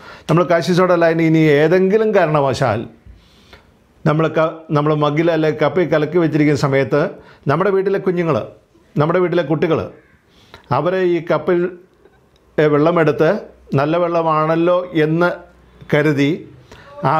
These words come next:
വെള്ളം കുടിക്കുന്നതിനുള്ള സാധ്യതയുണ്ട്. അങ്ങനെ കുടിക്കാൻ എന്ന സംഭവം ഉണ്ടാകുന്ന സമയത്ത് നമ്മൾ മനസ്സിലാക്കേണ്ട ഏറ്റവും പ്രധാനപ്പെട്ട കാര്യം കാശി സോഡ ലായനി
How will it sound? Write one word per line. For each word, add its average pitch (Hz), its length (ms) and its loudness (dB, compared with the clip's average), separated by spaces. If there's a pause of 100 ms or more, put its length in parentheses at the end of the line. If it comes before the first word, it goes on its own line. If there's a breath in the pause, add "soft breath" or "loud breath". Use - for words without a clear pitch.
വെള്ളം 170 320 -2
കുടിക്കുന്നതിനുള്ള 190 880 0 (100)
സാധ്യതയുണ്ട്. 160 680 2 (260)
അങ്ങനെ 175 320 -2 (120)
കുടിക്കാൻ 165 480 -2 (1700 loud breath)
എന്ന 165 140 4 (120)
സംഭവം 156 320 0
ഉണ്ടാകുന്ന 156 440 -2 (100)
സമയത്ത് 143 360 0 (720 loud breath)
നമ്മൾ 160 240 2
മനസ്സിലാക്കേണ്ട 202 480 0 (100)
ഏറ്റവും 196 260 0
പ്രധാനപ്പെട്ട 175 520 0 (120)
കാര്യം 143 340 2 (880 soft breath)
കാശി 156 380 0
സോഡ 196 200 2 (200)
ലായനി 170 400 2